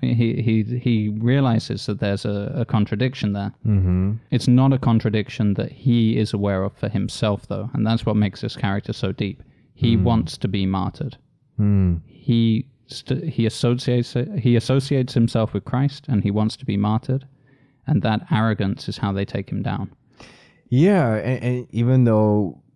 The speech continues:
Speaker 2: I do feel like there it is an arrogance, you still don't, you, you empathize with him because you,
Speaker 1: Mm-hmm.
Speaker 2: you see that he doesn't see it that way.
Speaker 1: Yes.
Speaker 2: You know what I mean? So you see his perspective completely, even though to, uh,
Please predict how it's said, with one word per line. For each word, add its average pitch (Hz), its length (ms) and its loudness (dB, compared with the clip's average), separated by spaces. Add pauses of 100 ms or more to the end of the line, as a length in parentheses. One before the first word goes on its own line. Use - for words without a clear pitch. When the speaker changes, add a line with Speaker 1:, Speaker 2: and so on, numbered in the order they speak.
(460)
Speaker 2:
I 110 140 2
do 107 200 0
feel 104 220 0
like 95 180 0
there 95 280 0
it 107 120 0
is 98 180 2
an 95 80 2
arrogance, 101 920 0 (800)
you 110 100 2
still 127 300 0
don't, 110 420 2 (760)
you, 101 420 -2 (180)
you 120 140 2
empathize 107 520 0
with 82 100 -4
him 76 220 -2 (100)
because 95 260 -2
you, 104 220 2
Speaker 1:
Mm-hmm. - 220 -8
Speaker 2:
you 101 80 0
see 107 180 -2
that 95 100 0
he 110 240 0
doesn't 87 400 0
see 85 200 -4
it 82 180 -2
that 76 240 -4
way. - 240 -2
Speaker 1:
Yes. - 300 -6 (280)
Speaker 2:
You 101 80 0
know 95 80 2
what 92 140 2
I - 20 0
mean? 92 180 0
So 107 120 -4
you 95 120 0
see 113 220 0
his 107 180 2
perspective 95 640 -4
completely, 98 560 -2
even 101 280 0
though 101 100 2
to, 95 280 -2
uh, 82 100 -4